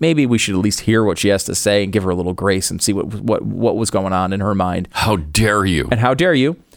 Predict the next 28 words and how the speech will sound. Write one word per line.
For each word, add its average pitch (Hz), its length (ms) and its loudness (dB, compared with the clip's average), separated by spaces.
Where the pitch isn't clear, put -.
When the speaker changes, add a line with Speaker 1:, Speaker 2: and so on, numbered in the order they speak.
Speaker 1:
Now, 156 260 0
<laughs> 156 720 -2
since - 420 0
then, 143 340 -2
Speaker 2:
Mm-hmm. 90 220 -2
Speaker 1:
she 190 760 0
has 135 200 2
come 120 180 2
out 104 160 4
and 95 100 -2
said, 95 220 0
"I 117 160 2
know, 117 200 4
I 95 80 4
can't, 113 280 0
he 135 120 0
shouldn't 117 260 0
defend 104 320 0
me. 90 100 0
I 95 100 4
was 95 220 -2
terrible. 107 440 0
I 98 80 4
was 143 100 4
a 135 40 4
terrible 110 320 2
human 95 240 -2
being." 90 240 -2